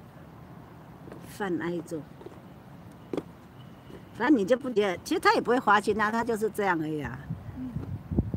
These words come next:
Speaker 1: 也还好，我相处了四十，快四十年了吧，就是这样啊，生活就是这样啊。他以前就跟我讲，不要想生活会多，结婚后会更美好，其实就是，呃，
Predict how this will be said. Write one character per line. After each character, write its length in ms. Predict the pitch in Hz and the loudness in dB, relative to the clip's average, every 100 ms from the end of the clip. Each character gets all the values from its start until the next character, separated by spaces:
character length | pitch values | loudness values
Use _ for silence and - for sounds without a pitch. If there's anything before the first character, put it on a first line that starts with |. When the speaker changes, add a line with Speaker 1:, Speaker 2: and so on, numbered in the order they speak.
| - - - 202 | -8 -8 -6 -4
Speaker 1:
也 80 | |
还 240 | 254 - 214 | -2 2 4
好， 120 | 247 | 4
我 80 | 202 | 4
相 200 | 320 349 | 4 4
处 120 | 302 | 4
了 100 | 226 | 2
四 380 | 262 - 320 277 | 2 -2 -2 -2
十， 260 | - 202 | 0 -2
快 160 | 208 302 | 0 0
四 220 | - 262 | 0 -2
十 160 | 180 185 | -2 0
年 200 | 180 165 | 0 2
了 100 | 180 | 0
吧， 240 | 151 131 | -2 -6
就 120 | 139 202 | -4 -4
是 160 | 208 170 | -2 -2
这 80 | 208 | 0
样 100 | 175 | 0
啊， 80 | 156 | 0
生 180 | - 240 | 0 0
活 160 | 220 | 0
就 140 | 170 202 | 0 0
是 100 | 196 | 0
这 200 | 196 180 | 0 0
样 200 | 175 156 | 0 0
啊。 220 | 147 147 - - - - - - - - - - - | -4 -8 -10 -14 -14 -16 -12 -12 -10 -14 -14 -14 -10
他 160 | - 262 | 4 4
以 80 | 196 | 6
前 120 | 196 | 4
就 80 | 226 | 4
跟 140 | 226 220 | 6 4
我 20 | |
讲， 220 | 185 151 | 4 0
不 100 | 143 | 2
要 80 | 220 | 2
想 200 | 220 147 | 2 0
生 200 | - 196 | -2 0
活 140 | 151 | 0
会 100 | 180 - | 0 -2
多， 360 | - 160 160 170 - - - - - | -2 0 0 -2 -6 -14 -16 -16 -6
结 180 | - 196 | 2 6
婚 140 | 220 233 | 6 6
后 100 | 220 | 6
会 140 | 214 | 4
更 180 | - 226 | 4 2
美 220 | 170 165 | 2 2
好， 160 | 170 160 | 0 0
其 160 | 190 | 0
实 100 | 196 | 0
就 200 | 170 190 | 0 -2
是， 260 | 175 180 143 - - - - - - - - - | -2 -2 -4 -8 -14 -14 -14 -14 -14 -16 -16 -6
呃， 540 | 151 165 156 156 151 | -2 0 0 -2 -4